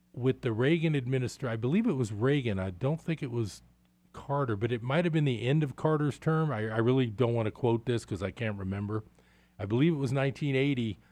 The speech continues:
What happened was the deregulation of the airlines. Now, what does that mean, the deregulation of the airlines? Well, one of the things that it meant, 'cause I'm, I don't know what it meant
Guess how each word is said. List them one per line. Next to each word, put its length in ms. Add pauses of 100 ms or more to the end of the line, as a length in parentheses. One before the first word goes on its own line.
(320)
What 180
happened 420
was 220
the 100
deregulation 1120
of 120
the 160
airlines. 760 (880)
Now, 140
what 160
does 160
that 180
mean, 260
the 100
deregulation 960
of 80
the 160
airlines? 500
Well, 320 (420)
one 240
of 120
the 100
things 320
that 140
it 100
meant, 320
'cause 180
I'm, 320 (140)
I 160
don't 180
know 120
what 160
it 120
meant 260